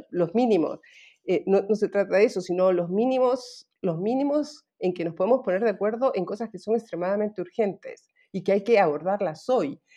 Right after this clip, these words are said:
y que yo sí pienso que no tenía que haberse esperado, no se puede esperar el fin de la convención. <laughs> No, nos agarró además la pandemia, pero no podía,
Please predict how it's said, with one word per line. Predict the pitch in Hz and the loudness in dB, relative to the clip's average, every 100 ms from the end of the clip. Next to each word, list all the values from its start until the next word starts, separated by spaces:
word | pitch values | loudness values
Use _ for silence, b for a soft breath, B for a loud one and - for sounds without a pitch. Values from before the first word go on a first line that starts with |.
| b | b
y | 180 | -10
que | 156 165 | -4 -2
yo | 214 | -2
sí | 214 220 | -2 -4
pienso | 214 233 254 269 269 | 2 2 0 -4 -4
que | 185 | -2
no | 175 185 | -2 -2
tenía | 208 208 | 0 0
que | 202 | -2
haberse | 175 175 | -4 -4
esperado, | 214 - 180 190 208 220 - _ _ _ _ _ _ _ - | -8 -2 2 4 4 0 -4 _ _ _ _ _ _ _ 0
no | 196 | 2
se | 220 | 8
puede | 226 254 | 8 8
esperar | 226 190 226 | 4 4 4
el | 214 | 4
fin | 208 233 220 | 0 -2 0
de | |
la | 208 175 | 0 0
convención. | 151 165 - 370 226 165 170 - | -4 -6 -2 2 2 0 -8 -16
<laughs> | - - _ b b b b 202 | -16 -16 _ b b b b 0
No, | 208 - 175 - | 0 0 -8 -4
nos | - 170 | 0 2
agarró | 160 143 185 | 4 4 4
además | 185 190 | 4 4
la | 196 | 0
pandemia, | 160 196 208 147 | 2 2 2 2
pero | 175 170 | 2 2
no | 196 | 4
podía, | 196 196 208 | 4 6 8